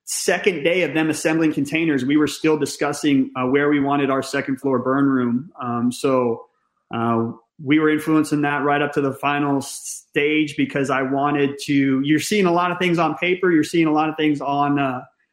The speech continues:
on emails back and forth, but until you're walking the building, uh, and it, really able to see the fire, fire dynamics in your own brain, um, we, we, we set it up, uh, just right. And they've continued to be really, really,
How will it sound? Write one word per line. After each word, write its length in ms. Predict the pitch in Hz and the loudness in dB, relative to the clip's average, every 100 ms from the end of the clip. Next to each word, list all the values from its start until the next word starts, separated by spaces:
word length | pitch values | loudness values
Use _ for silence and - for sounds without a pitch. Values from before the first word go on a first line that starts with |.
| _ _ _ - | _ _ _ -4
on 220 | 131 135 | -2 2
emails 440 | 165 170 165 151 | 2 4 2 0
back 220 | 165 147 | -2 0
and 120 | 156 147 | -2 -2
forth, 360 | 156 156 151 151 | 2 2 2 0
but 120 | 147 | 0
until 280 | 139 160 160 | 0 2 4
you're 180 | 156 | 4
walking 340 | 143 147 143 151 | 4 0 0 -2
the 80 | 135 | 2
building, 580 | 143 143 143 143 139 135 | 2 4 2 2 0 -2
uh, 360 | 127 127 120 120 135 | -6 -4 -4 -6 -4
and 140 | 139 | -2
it, 160 | 139 139 | 0 -2
really 220 | 135 147 143 | 0 4 4
able 180 | 143 135 | 4 0
to 100 | 120 | -6
see 260 | - 156 | -4 -2
the 80 | 143 | -2
fire, 300 | 139 139 135 - | -2 -4 -4 -2
fire 180 | 147 139 | -2 0
dynamics 540 | 135 135 135 135 135 | 0 0 0 -2 -2
in 80 | 135 | 0
your 100 | 131 | 2
own 200 | 143 143 | 2 0
brain, 480 | 135 135 135 131 135 _ _ _ _ _ - | 0 0 0 0 -4 _ _ _ _ _ -6
um, 640 | 127 120 117 117 117 156 _ _ | 0 2 2 2 0 -4 _ _
we, 260 | - 139 135 - _ | -4 0 0 -2 _
we, 240 | 131 135 131 | -2 -2 0
we 120 | 127 | -4
set 200 | - 139 | -2 0
it 140 | 131 | 0
up, 160 | 135 131 | 0 -2
uh, 220 | 131 120 | -4 -4
just 300 | 117 131 123 | -2 -6 -6
right. 320 | 131 123 117 117 | -4 0 -2 -4
And 300 | 123 113 120 _ _ _ _ - | -6 -6 -6 _ _ _ _ -2
they've 220 | 143 147 | -2 2
continued 480 | 170 151 175 170 156 | 0 2 2 2 2
to 60 | |
be 140 | 143 156 | 2 4
really, 300 | 147 156 151 | 4 4 4
really, 480 | 147 156 151 143 | 4 4 4 0